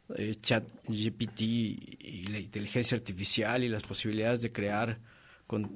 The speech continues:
con, con esto, con programación algorítmica, ¿no? Y esto ha venido, pues, a, a,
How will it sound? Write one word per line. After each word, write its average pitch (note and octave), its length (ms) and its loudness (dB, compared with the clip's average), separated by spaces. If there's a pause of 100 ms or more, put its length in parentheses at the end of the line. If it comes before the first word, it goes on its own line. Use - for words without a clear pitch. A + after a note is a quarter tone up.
con, F#2+ 480 -4 (480)
con A2 180 2
esto, D3+ 280 2
con G#2 180 -4
programación A2 680 2
algorítmica, B2+ 680 4
¿no? A2+ 140 2
Y C3+ 80 6
esto C#3 240 8
ha C#3+ 60 12
venido, C3+ 360 8
pues, B2+ 220 2
a, B2 140 4
a, - 300 -2